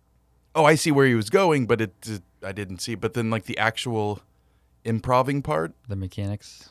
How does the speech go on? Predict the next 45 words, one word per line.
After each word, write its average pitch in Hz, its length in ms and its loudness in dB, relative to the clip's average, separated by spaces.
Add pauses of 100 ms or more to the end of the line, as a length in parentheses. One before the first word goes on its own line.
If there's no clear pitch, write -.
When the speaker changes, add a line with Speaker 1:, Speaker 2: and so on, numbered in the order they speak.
(120)
Speaker 1:
Right, 151 240 4
so 143 160 6
it 147 80 6
was 143 80 2
like 147 120 4
Speaker 2:
Yeah. 113 60 -2
Speaker 1:
writing. 120 460 4 (160)
Speaker 2:
Yeah. 135 160 6
Speaker 1:
I - 20 8
was 151 140 4
great 170 160 4
at 165 100 2
the 151 100 4
writing 131 400 4
part 107 220 0
of 104 80 0
<laughs> 107 80 -2
improv. - 520 -6 (1120)
Speaker 2:
I 151 160 2
would, 190 380 2
'cause 143 160 -6
I 165 100 4
took 175 160 -2
one 151 140 2
oh 131 100 4
one 117 460 0 (580)
here 127 180 -4
at 110 100 -6
the 117 100 -4
Old 113 160 0
New 104 100 0
Movement 101 500 -2
when 95 120 -4
I 95 60 -2
moved 90 200 -4
down 90 240 -6
here. 85 300 -8 (1120)
And 107 120 0
I 113 60 2
do, 156 280 0
I 131 120 0
did 160 180 0
enjoy, 131 420 2
like, 123 240 -2
one 107 540 -2